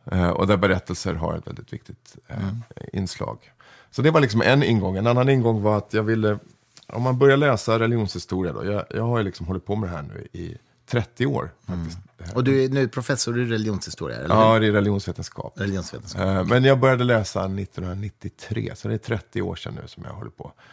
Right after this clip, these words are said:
Speaker 2: Mm.
Speaker 1: Och jag har skrivit om massa olika religiösa traditioner. Jag har gjort fältarbete i Iran, jag har skrivit om religion bland romer, jag har skrivit om indisk religion, och in-, eller intresserat mig mycket för indisk religion och massa olika traditioner som jag har skrivit om.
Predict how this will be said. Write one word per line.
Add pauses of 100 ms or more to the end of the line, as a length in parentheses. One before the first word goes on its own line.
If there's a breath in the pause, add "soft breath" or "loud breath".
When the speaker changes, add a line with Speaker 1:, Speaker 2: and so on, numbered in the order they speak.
(200 loud breath)
Speaker 2:
Mm. (140 loud breath)
Speaker 1:
Och (100)
jag
har
skrivit
om
massa
olika
religiösa
traditioner.
Jag
har
gjort
fältarbete
i
Iran,
jag
har
skrivit
om
religion
bland
romer,
jag
har
skrivit
om
indisk
religion,
och (300 loud breath)
in-,
eller
intresserat
mig
mycket
för
indisk
religion
och (300)
massa
olika
traditioner
som
jag
har (380 soft breath)
skrivit
om.